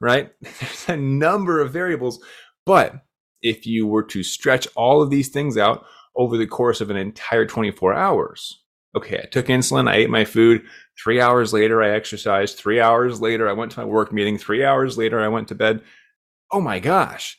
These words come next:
it is so much simpler to identify which of those variables was the root cause, or at least get pretty close to the root cause, of a spike or of a drop.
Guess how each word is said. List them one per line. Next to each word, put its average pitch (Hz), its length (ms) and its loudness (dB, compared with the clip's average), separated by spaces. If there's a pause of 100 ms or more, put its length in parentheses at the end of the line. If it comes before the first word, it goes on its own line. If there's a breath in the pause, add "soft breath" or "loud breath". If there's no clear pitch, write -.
it 190 120 6
is 170 360 4
so 220 360 4
much 135 220 -2
simpler 135 680 -4 (200)
to 135 80 -2
identify 139 640 0
which 143 440 0
of 139 200 0
those 117 200 0
variables 107 580 -4 (220)
was 123 220 2
the 117 100 2
root 139 260 2
cause, 110 560 0 (140)
or 95 80 0
at 95 60 -2
least 104 200 -2
get 107 160 0
pretty 117 160 -4
close 156 320 0
to 123 60 -4
the 107 60 0
root 104 200 -4
cause, 101 280 2 (580 soft breath)
of 139 180 -2
a 131 60 -2
spike - 580 -8 (140)
or 123 200 0
of 127 200 2
a 135 80 2
drop. 110 500 -2